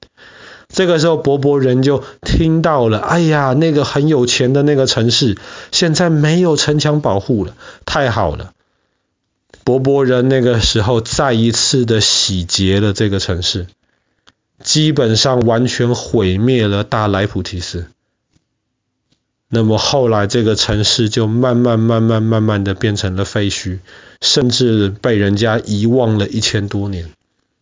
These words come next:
直到大概四五百年前，四百多年前，那个时候欧洲的探险家才又回到北非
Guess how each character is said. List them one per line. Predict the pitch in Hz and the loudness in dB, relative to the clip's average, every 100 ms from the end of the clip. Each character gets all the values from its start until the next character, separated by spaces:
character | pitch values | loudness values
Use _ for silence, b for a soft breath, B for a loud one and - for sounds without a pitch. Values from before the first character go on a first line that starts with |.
| _ - B B B _ _ - | _ -20 B B B _ _ -6
直 | - 131 | -2 0
到 | 147 143 | 2 0
大 | 143 | 0
概 | 139 139 | 2 0
四 | 127 - 139 | 0 0 2
五 | 123 120 | 2 2
百 | 107 98 | 0 0
年 | 101 104 | 0 0
前， | - 101 87 90 - _ - - _ _ _ - | 0 -2 -2 -6 -14 _ -20 -20 _ _ _ -10
四 | - - 180 | -8 -2 0
百 | 127 104 | 2 2
多 | 117 | 2
年 | 110 98 | 2 0
前， | - 87 80 - _ _ B B B B | -2 -6 -8 -14 _ _ B B B B
那 | 147 143 | 0 2
个 | 139 127 | 2 2
时 | - 120 | 0 0
候 | 139 | 0
欧 | - 127 135 | 0 0 2
洲 | 131 135 | 2 0
的 | 123 | 0
探 | - 123 110 | 0 0 -2
险 | 110 92 | -2 -4
家 | 98 104 98 B B B | -2 -2 -2 B B B
才 | - - 127 | -8 -2 0
又 | 127 156 143 | 2 2 0
回 | - 123 113 | 0 0 0
到 | 120 127 | 2 0
北 | 120 101 92 | 0 -2 -2
非 | 90 - 104 107 | -2 -2 0 0